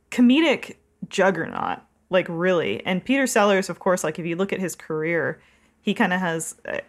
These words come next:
<laughs> he's got a few roles that are kinda questionable. You know, obviously Murder by Death, where he's playing, like, a Charlie Chan type character, which is a complete,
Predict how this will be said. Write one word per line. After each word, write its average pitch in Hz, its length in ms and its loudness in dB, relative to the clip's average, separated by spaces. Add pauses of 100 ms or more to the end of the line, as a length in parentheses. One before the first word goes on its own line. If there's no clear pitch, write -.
(140)
<laughs> 906 400 -2
he's - 300 0
got - 380 4 (400)
a 240 80 0
few 294 440 2
roles 175 300 4
that 180 120 2
are 165 80 -2
kinda 165 240 -2
questionable. 170 720 -2 (140)
You 190 240 -2
know, 165 180 2
obviously 190 440 4
Murder 165 260 0
by 160 200 0
Death, 139 360 -2
where 160 120 -2
he's 147 120 -8
playing, 156 180 -4
like, 151 120 -6
a - 60 -8
Charlie 156 340 -4
Chan 156 300 -8
type 156 300 -4
character, 170 520 -2
which 160 140 -6
is 135 80 -12
a - 40 -16
complete, 175 600 -6